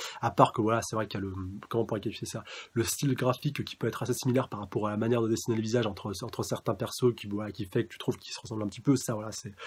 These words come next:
c'est propre à chaque auteur, surtout quand il débute. Mais vraiment, voilà, c'est, c'est bien dessiné. Et voilà, c'est pas du Isayama pour, <laughs> à titre comparatif. Isayama au début de, de S N K, je précise que, voilà, il a vra-, c'est vrai, il a vraiment amélioré son coup de crayon avec, euh, par le, par la suite directement. D'ailleurs, je,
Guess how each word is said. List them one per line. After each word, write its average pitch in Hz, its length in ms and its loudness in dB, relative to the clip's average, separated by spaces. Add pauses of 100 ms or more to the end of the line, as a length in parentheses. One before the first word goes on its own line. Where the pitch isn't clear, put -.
(140)
c'est - 140 -6
propre 117 220 2
à 107 40 0
chaque - 220 0
auteur, 123 240 2
surtout 117 240 -2
quand 120 240 -2
il - 20 -12
débute. 117 280 0 (300)
Mais 120 80 6
vraiment, 123 220 8
voilà, 104 160 4
c'est, - 180 -4
c'est 92 140 -2
bien 117 160 8
dessiné. 123 440 6
Et 98 120 -2
voilà, 98 180 -8
c'est - 140 -6
pas 143 100 12
du 135 160 8
Isayama 139 600 8
pour, - 260 -4 (440)
<laughs> - 480 2
à 151 100 8
titre 151 180 0
comparatif. 117 560 4
Isayama 127 480 6
au 131 100 4
début 131 320 8
de, 117 220 6
de 107 100 0
S 104 140 0
N 104 100 2
K, 101 140 -4
je - 80 -6
précise 101 300 -2
que, - 100 -8
voilà, 95 240 -6
il 95 80 -4
a 101 60 0
vra-, 113 160 2
c'est 131 180 6
vrai, 127 160 4
il 139 60 6
a 139 60 6
vraiment 202 220 8
amélioré 180 300 8
son 143 160 0
coup - 100 -2
de - 40 -8
crayon 131 240 4
avec, 110 280 -2
euh, 104 120 -4 (460)
par 113 120 4
le, 107 220 2
par 101 160 -2
la 98 80 -2
suite 147 200 0
directement. 117 340 2
D'ailleurs, 113 220 0
je, 90 80 -8